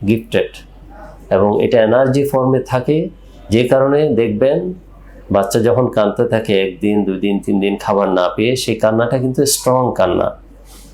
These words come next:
এই এনার্জিটা জমা থাকে বলেই এই কান্নাটা স্ট্রং থাকে এবং বাচ্চা নড়াচড়া, অ্যাক্টিভিটি সব ভালো থাকে। তাহলে কেন আমরা দিতে বলি না? কারণ বাইরের থেকে যে খাবারটা আসে, সেটা টিনের দুধ হোক, যে দুধই হোক,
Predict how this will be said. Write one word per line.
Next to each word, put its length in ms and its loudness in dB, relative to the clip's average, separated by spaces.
এই 220 2
এনার্জিটা 580 2
জমা 440 2
থাকে 300 0
বলেই 640 2
এই 100 0
কান্নাটা 460 -2
স্ট্রং 400 -2
থাকে 220 -2
এবং 280 0
বাচ্চা 300 0
নড়াচড়া, 640 0
অ্যাক্টিভিটি 480 -2
সব 300 -2
ভালো 220 -4
থাকে। 380 -6
তাহলে 220 0
কেন 300 0
আমরা 380 0
দিতে 240 0
বলি 240 -2
না? 260 0
কারণ 200 0
বাইরের 400 2
থেকে 280 2
যে 140 0
খাবারটা 520 0
আসে, 340 -2
সেটা 380 2
টিনের 420 0
দুধ 280 -2
হোক, 180 -2
যে 180 0
দুধই 260 2
হোক, 300 -2